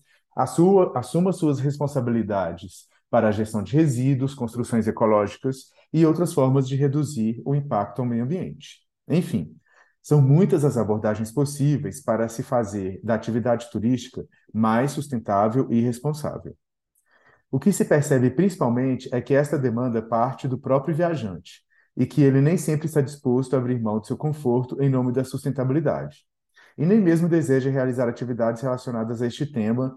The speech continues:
em sua viagem. Assim, cabe ao destino e ao empreendimento turístico desenvolver estratégias e políticas relacionadas ao tema para atrair o viajante ávido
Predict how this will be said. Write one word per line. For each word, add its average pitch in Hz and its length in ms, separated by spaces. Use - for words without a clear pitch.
em 135 100
sua 127 240
viagem. 113 500
Assim, 120 520
cabe 147 240
ao 190 40
destino 131 600
e 110 80
ao 120 160
empreendimento 143 640
turístico 117 580
desenvolver 135 600
estratégias 123 640
e 143 100
políticas 123 460
relacionadas 117 600
ao 98 120
tema 120 360
para 123 240
atrair 123 400
o 123 60
viajante 120 560
ávido 107 540